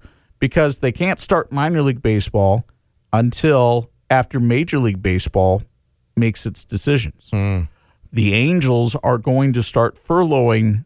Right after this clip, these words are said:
Speaker 1: their minor league employees beginning June first. And so if you don't have minor league baseball this year,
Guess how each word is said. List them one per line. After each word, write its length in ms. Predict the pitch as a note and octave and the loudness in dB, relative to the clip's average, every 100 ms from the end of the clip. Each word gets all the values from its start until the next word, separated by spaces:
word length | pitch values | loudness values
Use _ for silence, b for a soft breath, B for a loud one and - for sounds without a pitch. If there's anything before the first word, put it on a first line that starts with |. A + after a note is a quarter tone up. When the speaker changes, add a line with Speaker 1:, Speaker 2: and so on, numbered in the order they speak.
| - | -4
Speaker 1:
their 220 | A#2 C#3 | 0 2
minor 360 | D3+ C#3 B2+ B2 | 4 2 2 0
league 200 | A2+ G#2+ | 0 0
employees 800 | G2+ - C#3 A#2+ F2+ F2+ G#2 - | 0 0 2 2 0 -2 -4 -6
beginning 520 | A2 G2 G#2+ A2+ G#2 | -4 0 2 2 2
June 280 | G#2+ B2 A2+ | 2 2 0
first. 560 | B2+ B2 - - - _ _ _ _ _ _ _ _ _ _ _ _ _ | 0 -4 -4 -12 -20 _ _ _ _ _ _ _ _ _ _ _ _ _
And 680 | G#2+ G#2+ G#2+ G2+ G2+ F#2+ F#2 - _ _ _ _ _ _ _ _ _ - | -2 0 2 2 0 0 -4 -10 _ _ _ _ _ _ _ _ _ -10
so 340 | - C#3+ A2+ | 0 2 2
if 220 | - G#2 | -2 -4
you 80 | C#3+ | 0
don't 180 | F3 D#3 | 2 2
have 260 | C3 E3 D3 | 2 2 2
minor 340 | C3+ D3 C#3+ | 0 0 0
league 200 | C3+ G#2+ | -2 0
baseball 480 | A2 A#2 - G2+ G2 | 0 0 0 0 0
this 320 | A#2+ F#3 - | -2 -4 -4
year, 220 | D#2+ A#1 | -6 -6